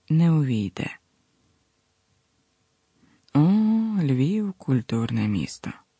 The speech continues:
Там на стінах не пишуть російське слово з трьох літер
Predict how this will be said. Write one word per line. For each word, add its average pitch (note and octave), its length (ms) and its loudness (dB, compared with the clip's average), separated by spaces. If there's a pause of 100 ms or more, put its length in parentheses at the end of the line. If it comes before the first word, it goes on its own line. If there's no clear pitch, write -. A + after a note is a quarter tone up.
(760)
Там F#3+ 380 2
на D3 120 4
стінах E3 720 0 (220)
не C3+ 220 4
пишуть C#3+ 600 -2 (180)
російське B2+ 760 -2
слово A2+ 560 -4
з - 100 -8
трьох A#2 340 -4
літер - 400 -4